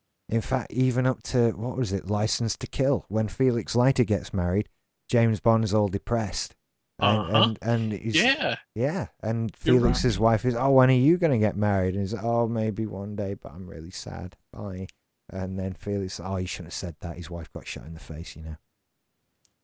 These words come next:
Speaker 1: And so that's it, yeah. It's, it's, so it fits in, but they <laughs> never really mention it. But, and plus that breaks the concept that James Bond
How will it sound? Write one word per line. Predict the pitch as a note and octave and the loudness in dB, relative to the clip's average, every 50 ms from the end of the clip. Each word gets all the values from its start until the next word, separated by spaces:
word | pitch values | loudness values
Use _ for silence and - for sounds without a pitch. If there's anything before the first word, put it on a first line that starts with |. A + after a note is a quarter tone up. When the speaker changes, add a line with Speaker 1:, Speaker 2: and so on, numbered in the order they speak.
| _ _ - | _ _ -16
Speaker 1:
And | - F#2+ F#2+ | -12 -12 -10
so | - - - G#2 G2 G2 | -8 -6 -4 -2 -2 -2
that's | G2+ A2 A2 - - - - | -2 -4 -6 -6 -8 -8 -8
it, | - F3 - | -8 -8 -8
yeah. | - F#2+ A#2 D3 F#3 F#3+ | -8 -8 -8 -6 -6 -6
It's, | - F2+ G2+ G2+ - - - - | -6 -4 -6 -6 -4 -6 -6 -4
it's, | - A2+ - - - | -2 -2 -2 -2 0
so | - C#3+ C3+ | 0 0 0
it | C3+ C#3 | 0 -2
fits | - - D3 - C#3+ - E3 | -2 -4 -4 -2 0 2 4
in, | F3 G3 A#2+ F2+ F#2 F2+ | 4 4 2 0 -2 -4
but | - - A2 E2+ F#2+ | -2 -2 -2 0 2
they | G#2+ A2 A2 | 2 2 2
<laughs> | |
never | A2 A#2 A2 - - C3+ | 2 0 0 0 2 2
really | B2+ B2 A#2 A2+ G#2+ A2 G#2+ | 4 6 6 6 6 4 2
mention | G#2+ A2 A#2 B2 A#2 - - F2 F2 | 2 0 0 -2 -4 -6 -6 -4 -4
it. | E2 D2+ - _ _ _ _ _ _ _ _ - | -4 -6 -8 _ _ _ _ _ _ _ _ -4
But, | F#2 E2+ - - - _ _ _ _ _ _ _ _ _ _ _ _ _ _ _ _ _ _ - | -2 -2 -2 -4 -8 _ _ _ _ _ _ _ _ _ _ _ _ _ _ _ _ _ _ -2
and | A2+ A#2+ - | -2 0 0
plus | - - C#3 D3 - - | 0 2 2 2 2 2
that | - - C#3 C#3 D3 B2+ - _ _ - | 2 4 6 6 6 4 -2 _ _ -8
breaks | A2+ F#2 - A#2+ B2 B2+ B2 - - - | -4 2 4 6 6 6 4 2 -4 -6
the | - - A2+ | -2 -2 -2
concept | - - A#2+ A2+ A#2 A2+ - - A#2+ G2 - G#2+ G2 | 0 0 0 0 0 0 0 0 -2 -2 -2 -4 0
that | F#2+ G#2+ - - G2 | 0 0 0 0 0
James | G#2+ A2+ A2 G#2+ G#2+ G#2+ - | 2 4 4 4 2 0 0
Bond | - G#2+ G#2 G#2 G#2 G2+ G2+ F#2+ | 0 2 2 2 2 0 -2 -6